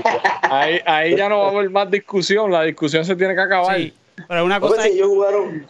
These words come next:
Speaker 3: ellos, mister Champion, y, y lo cogió Messi la primera final, el dos mil nueve, y lo partió, le ganaron dos a cero, y Messi metió un gol de, de cabeza por encima de Río Ferdinand, y Cristiano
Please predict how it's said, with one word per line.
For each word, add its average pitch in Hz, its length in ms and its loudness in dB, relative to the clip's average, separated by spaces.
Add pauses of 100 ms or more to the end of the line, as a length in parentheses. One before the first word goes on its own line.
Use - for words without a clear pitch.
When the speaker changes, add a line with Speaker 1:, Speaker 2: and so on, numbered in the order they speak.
Speaker 3:
ellos, 180 280 0
mister 175 460 -2
Champion, 202 600 0
y, 175 100 -2
y 175 180 -4
lo 165 100 0
cogió 165 340 2
Messi 202 420 2
la 175 120 0
primera 165 340 0
final, 185 320 0
el 185 140 -2
dos 165 140 0
mil 160 220 0
nueve, 180 440 0 (280)
y 151 80 2
lo 151 160 2
partió, 160 560 2
le 190 100 2
ganaron 165 880 0 (240)
dos 147 240 2
a 151 240 -2
cero, 185 300 2
y 156 60 0
Messi 151 320 2
metió 175 280 2
un 160 140 -2
gol 170 240 2 (260)
de, - 480 -4
de 147 120 2
cabeza 156 480 0
por 160 100 0
encima 151 300 -2
de 160 60 0
Río 160 140 2
Ferdinand, 156 600 0
y 147 80 0
Cristiano 147 680 0